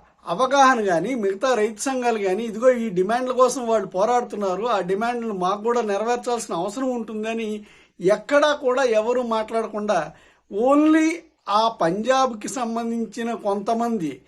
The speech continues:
ఆ ఢిల్లీ సరిహద్దుల్లో మోహరించి బ్లాక్‌మెయిలింగ్ రాజకీయాలకు పాల్పడేలాగా వాళ్ళని ప్రేరేపిస్తున్నది ఎవరు? వాళ్ళకు కావాల్సిన నిజమైన డిమాండ్స్, ఈ నెరవేర్చాల్సినవి ఏమిటి అనేది అవగాహన లేకుండా,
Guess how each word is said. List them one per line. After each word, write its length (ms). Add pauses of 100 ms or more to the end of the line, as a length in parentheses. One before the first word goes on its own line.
(360)
ఆ 80
ఢిల్లీ 520 (360)
సరిహద్దుల్లో 920 (340)
మోహరించి 720 (760)
బ్లాక్‌మెయిలింగ్ 840
రాజకీయాలకు 880
పాల్పడేలాగా 880
వాళ్ళని 320
ప్రేరేపిస్తున్నది 920
ఎవరు? 300 (440)
వాళ్ళకు 400
కావాల్సిన 560
నిజమైన 520
డిమాండ్స్, 640
ఈ 120
నెరవేర్చాల్సినవి 1040
ఏమిటి 280
అనేది 320
అవగాహన 580
లేకుండా, 520